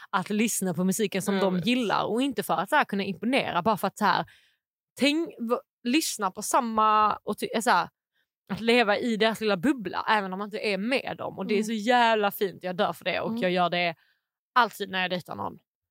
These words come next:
Speaker 3: Mm.
Speaker 1: Eh, det är ett, eh, en tips. Brukar ni göra det?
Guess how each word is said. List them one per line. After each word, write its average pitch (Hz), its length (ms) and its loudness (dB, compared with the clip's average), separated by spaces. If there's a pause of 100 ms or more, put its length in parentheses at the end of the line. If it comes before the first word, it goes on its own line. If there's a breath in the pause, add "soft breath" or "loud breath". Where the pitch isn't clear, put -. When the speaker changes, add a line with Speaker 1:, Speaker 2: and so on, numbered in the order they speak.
Speaker 3:
Mm. 208 220 -10
Speaker 1:
Eh, 165 960 -2
det 170 640 -2
är 165 200 -2
ett, - 320 -14
eh, 170 540 -4
en 170 100 -8
tips. - 240 -12
Brukar 233 220 0
ni 254 100 0
göra 269 200 4
det? 302 120 4